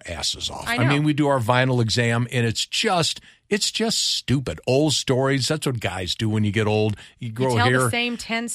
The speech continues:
Speaker 2: stories a
Speaker 1: Grow
Speaker 2: million
Speaker 1: hair in
Speaker 2: times.
Speaker 1: your ears and your nose
Speaker 2: Right.
Speaker 1: and tell stupid stories. And which we, so I enjoy doing that. As I said, that midday shift is sweet. You know,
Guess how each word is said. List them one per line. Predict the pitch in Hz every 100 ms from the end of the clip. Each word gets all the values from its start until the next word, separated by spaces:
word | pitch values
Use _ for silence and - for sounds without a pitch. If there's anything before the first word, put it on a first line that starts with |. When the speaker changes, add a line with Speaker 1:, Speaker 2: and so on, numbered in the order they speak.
| 214 185
Speaker 2:
stories | 185 180 -
a | 185
Speaker 1:
Grow | 143 139
Speaker 2:
million | 123
Speaker 1:
hair | 143 151
in |
Speaker 2:
times. | 139
Speaker 1:
your | 135
ears | 135 139 123
and | 127
your | 120
nose | 113 107
Speaker 2:
Right. | 95
Speaker 1:
and | 120
tell | - 123
stupid | 117 - 117 98
stories. | - 110 87 -
And | 107
which | 117 113
we, | 123 110
so | 107 180
I | 175
enjoy | 151 120 135 135
doing | 131 127
that. | 110 104 107 - - 127
As | 110
I | 120
said, | - 139
that | 117
midday | 110 131 120 104
shift | - 117 101
is | 87
sweet. | - - 151 143 - _ _ _ _
You | 120
know, | 101 95